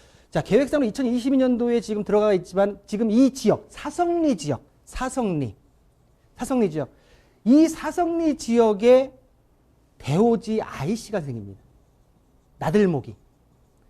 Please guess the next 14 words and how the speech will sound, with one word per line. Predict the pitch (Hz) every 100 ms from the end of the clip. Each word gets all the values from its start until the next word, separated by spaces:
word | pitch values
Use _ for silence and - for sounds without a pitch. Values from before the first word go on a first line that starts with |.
| _ _ -
본 | 233 294
땅에서, | - 302 320 302 180 165
본 | 170 240 254
토지에서, | 330 277 302 240 180 208 117 - -
본 | 190 247
토지에서 | 277 247 226 226 214 233 226 - _ _ -
반경, | 170 180 262 285 262 170 127
반경 | - 165 262 247 269 247 143
일 | 175 277
킬로 | - - 311 294
정도의 | 269 240 214 214 208 208 220 226 - _ _ _ _ _ _ _ _ _ -
위치에 | 180 - 202
있고요. | 147 180 - 127 151 - _ _ _ _ _
아이씨가. | - 175 180 165 135 117 165